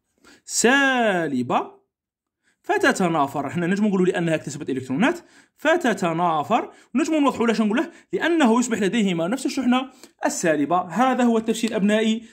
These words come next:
بكل بساطة. السؤال الأخير قال لك ثلاثة، حدد طريقة تكهرب كل من قضيب الإيبونيت والكرية. قضيب الإيبونيت تكهرب بماذا؟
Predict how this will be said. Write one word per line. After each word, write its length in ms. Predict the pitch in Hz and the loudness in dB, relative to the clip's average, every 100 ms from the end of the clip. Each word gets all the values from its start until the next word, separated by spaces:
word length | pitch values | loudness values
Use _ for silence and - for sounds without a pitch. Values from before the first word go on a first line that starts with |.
| - 160 | -8 -2
بكل 440 | 202 190 320 285 | 0 2 4 4
بساطة. 520 | 165 - 131 123 120 120 - - _ 349 | 2 0 -2 0 -4 -8 -20 -20 _ -2
السؤال 560 | 339 339 285 247 - | 2 2 2 0 -2
الأخير 640 | 233 233 196 226 269 359 - _ - | -6 -4 -4 -2 -2 -2 -6 _ -2
قال 120 | 226 | 2
لك 100 | 330 | 2
ثلاثة، 540 | 226 226 208 226 349 - - - | 2 4 4 2 -2 -8 -20 -12
حدد 420 | - 403 339 - | -4 0 0 2
طريقة 300 | 247 254 254 | 0 0 -2
تكهرب 600 | 247 233 226 254 175 127 | -2 -2 0 0 2 0
كل 360 | - - 320 247 | -8 2 2 4
من 160 | 208 180 | 2 0
قضيب 300 | 170 165 165 | 0 0 -2
الإيبونيت 600 | 294 - 269 320 392 - | -2 2 4 4 0 -2
والكرية. 600 | 196 185 160 117 110 - _ - - - | -2 0 -2 -2 -6 -12 _ -20 -20 -2
قضيب 240 | 320 392 | 4 4
الإيبونيت 480 | - 339 269 240 233 | 4 2 4 4 2
تكهرب 360 | 233 220 208 196 | -2 0 0 0
بماذا؟ 560 | 190 185 180 175 170 | 0 0 2 2 0